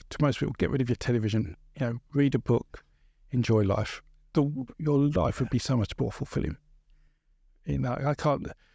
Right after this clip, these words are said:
to walk into someone's house and their main room has a television at the center of it. I, I do create an opinion of that family.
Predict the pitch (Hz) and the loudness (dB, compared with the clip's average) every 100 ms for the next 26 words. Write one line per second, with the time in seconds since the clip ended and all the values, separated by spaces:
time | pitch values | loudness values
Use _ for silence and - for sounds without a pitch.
0 | - 180 202 156 - - 156 139 - 180 | -6 -2 0 -2 -6 0 2 2 2 0
1 | 113 - 113 127 131 131 135 127 101 98 | -2 -2 0 0 2 2 2 2 2 0
2 | 123 120 - 139 120 117 107 117 - 139 | -2 -2 0 0 2 0 0 -2 -2 0
3 | 120 120 113 - - _ _ _ _ _ | 0 0 -2 -6 -10 _ _ _ _ _
4 | _ _ _ 135 123 117 98 _ _ _ | _ _ _ -2 0 0 -2 _ _ _
5 | - _ _ _ _ _ _ 135 120 143 | -20 _ _ _ _ _ _ 0 2 4
6 | 135 113 107 - - - - - 117 - | 4 2 -2 -6 -14 -20 -4 0 2 2
7 | 117 - 131 117 110 - 113 - 117 - | 0 2 2 4 2 0 -4 -2 -6 -8
8 | _ _ _ _ _ _ _ _ _ - | _ _ _ _ _ _ _ _ _ -6
9 | - 147 107 92 | 2 4 4 2